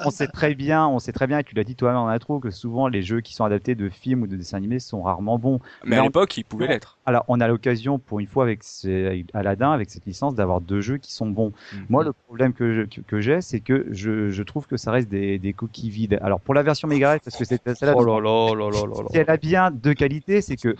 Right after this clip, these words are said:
Speaker 1: je trouve que par rapport au dessin animé, par rapport à ce que j'ai pu voir, moi, du film, à ce que, aux, aux images, aux vidéos
Speaker 2: Ouais.
Speaker 1: que j'ai pu voir, c'est vrai que la version Mega Drive paraît beaucoup plus fidèle graphiquement à, au dessin animé,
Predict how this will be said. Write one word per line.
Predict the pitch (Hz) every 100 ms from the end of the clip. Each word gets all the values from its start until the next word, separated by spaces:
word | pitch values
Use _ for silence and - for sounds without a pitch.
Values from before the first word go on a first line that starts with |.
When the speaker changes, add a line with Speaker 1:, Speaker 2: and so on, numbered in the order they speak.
| 110
Speaker 1:
je | 117 143
trouve | - 180 190 139
que | - 120 - -
par | 135
rapport | 143 - 160
au | 135
dessin | 113 120
animé, | 120 135
par | 139 110
rapport | 101 110 143 131
à |
ce | -
que | 95
j'ai | 98
pu | - - 151 147
voir, | 110 110 127
moi, | 117 92
du | 95
film, | 90 175 185 - _ _ -
à | 95
ce | -
que, | 110 101 98 98 95 95
aux, | 98 95 113
aux | 104
images, | 107 113 123 131 107
aux | 95 92 90
vidéos | 92 95
Speaker 2:
Ouais. | 98
Speaker 1:
que | 113
j'ai |
pu | 92 _
voir, | - 170 170 _ -
c'est | 117
vrai | 117
que | 127
la |
version | 107 104 104
Mega | 95
Drive | 127 160
paraît | 107 95
beaucoup | 92 139 165
plus | - 110
fidèle | - 131 139
graphiquement | 113 101 104 107 101 127 127 123
à, | 101 95
au | 95
dessin | 98 107
animé, | 101 127 160